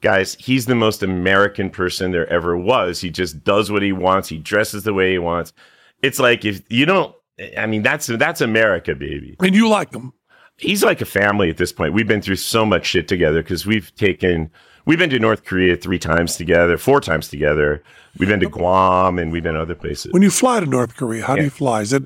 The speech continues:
Speaker 2: is it a, is it a, a military transporter?
Speaker 1: Uh, no, we, well, we fly to Beijing, just, you know, on regular airlines.
Speaker 2: Uh-huh.
Speaker 1: And, uh, then they have the North Korean airline flies us from Beijing to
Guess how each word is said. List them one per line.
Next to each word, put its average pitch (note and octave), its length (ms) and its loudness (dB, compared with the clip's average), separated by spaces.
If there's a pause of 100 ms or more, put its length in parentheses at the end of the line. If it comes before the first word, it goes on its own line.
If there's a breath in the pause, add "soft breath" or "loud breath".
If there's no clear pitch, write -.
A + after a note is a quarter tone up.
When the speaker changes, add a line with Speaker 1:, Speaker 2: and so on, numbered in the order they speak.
(400 soft breath)
Speaker 2:
is B2 120 0
it C3+ 140 0
a, C3 320 -4
is A#2+ 140 -2
it B2 100 -2
a, A2 180 -4 (180)
a A#2+ 140 -8 (240)
military C#3 460 -2
transporter? D3 680 -8 (160)
Speaker 1:
Uh, D#3+ 240 2
no, G#3 100 0
we, E3+ 140 0
well, D#3+ 180 0
we D#3 120 2
fly D#3 180 2
to D3 60 0
Beijing, G#2 680 0
just, G#2+ 320 -10
you C3+ 180 -4
know, A#2+ 160 2
on A2 120 0
regular G2+ 340 2
airlines. E2+ 440 0
Speaker 2:
Uh-huh. B2+ 240 -8
Speaker 1:
And, F#2 240 2
uh, F2+ 220 2
then F#2 380 0
they F#2 100 2
have F2 140 0
the F2+ 60 -2
North F2+ 200 -2
Korean F2+ 220 -2
airline E2+ 320 2
flies D#2+ 260 -2
us D2 80 -8
from D#2+ 160 -8
Beijing D#2 460 -8
to D2 220 -8